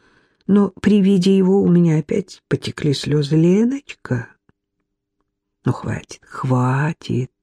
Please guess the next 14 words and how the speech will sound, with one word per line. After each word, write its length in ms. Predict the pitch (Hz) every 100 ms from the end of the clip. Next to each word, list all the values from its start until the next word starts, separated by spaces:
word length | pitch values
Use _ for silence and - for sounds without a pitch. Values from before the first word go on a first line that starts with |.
| - _ _ -
успокойтесь! 1000 | 294 - 113 - - - - - - _ _ _ _ _ _ - _
Ни 240 | 175 214 247
в 120 | -
чём 360 | - 226 269 262
вы 100 | 156
не 160 | 139
виноваты. 760 | 127 123 120 120 165 180 190 190 _ _ _ _ _ _ _ _ _ _ _ _
Мы 200 | - 254
были 180 | 240 254
обречены, 960 | 247 240 220 226 226 - 190 151 120 139
вы 140 | 233
же 120 | 220
это 200 | 233 -
понимаете. 920 | 220 214 214 220 233 180 127 - -